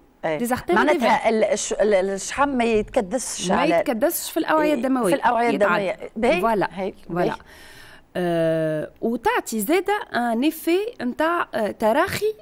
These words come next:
Speaker 2: في
Speaker 1: مم.
Speaker 2: ال-، في ال-، في الأوعية الدموية اللي يتعدى فيها الضغط بكثرة.
Speaker 1: مهم.
Speaker 2: اللي هي اللي داخلة للقلب واللي خارجة من القلب.
Speaker 1: مهم.
Speaker 2: دونك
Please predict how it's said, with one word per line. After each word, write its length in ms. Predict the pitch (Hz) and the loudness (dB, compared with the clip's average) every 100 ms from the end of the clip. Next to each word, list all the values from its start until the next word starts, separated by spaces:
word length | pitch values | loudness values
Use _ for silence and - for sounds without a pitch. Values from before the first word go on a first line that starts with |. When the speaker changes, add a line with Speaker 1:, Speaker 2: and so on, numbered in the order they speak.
| - - | -14 -6
Speaker 2:
في 60 | 285 | -2
Speaker 1:
مم. 220 | 254 262 | 0 0
Speaker 2:
ال-، 300 | 254 247 240 | -2 -4 -4
في 120 | - 240 | -6 -4
ال-، 400 | 233 220 208 208 | 0 2 4 0
في 120 | - | -4
الأوعية 460 | 214 311 320 240 196 | -2 2 2 2 0
الدموية 540 | 190 202 185 320 392 | 0 2 2 2 0
اللي 260 | - 269 269 | -2 -2 -2
يتعدى 360 | 277 320 269 | 0 0 0
فيها 240 | 262 302 220 | -2 -2 -2
الضغط 340 | 214 349 190 - - _ _ | -2 -4 -6 -14 -20 _ _
بكثرة. 360 | 240 214 208 - | -4 -2 -6 -8
Speaker 1:
مهم. 400 | 214 190 170 180 185 | -8 -8 -8 -8 -2
Speaker 2:
اللي 160 | 170 | 0
هي 280 | 220 220 - | 2 2 0
اللي 140 | 160 | 0
داخلة 300 | 180 233 196 | 0 0 -2
للقلب 440 | 156 156 - 330 330 | -6 -6 -2 0 2
واللي 140 | 349 | 0
خارجة 280 | 330 330 294 | 2 0 0
من 60 | 269 | -4
القلب. 260 | - 175 - - | -4 -8 -10 -14
Speaker 1:
مهم. 240 | 180 165 165 - | -14 -14 -18 -10
Speaker 2:
دونك 240 | 196 214 | -4 -4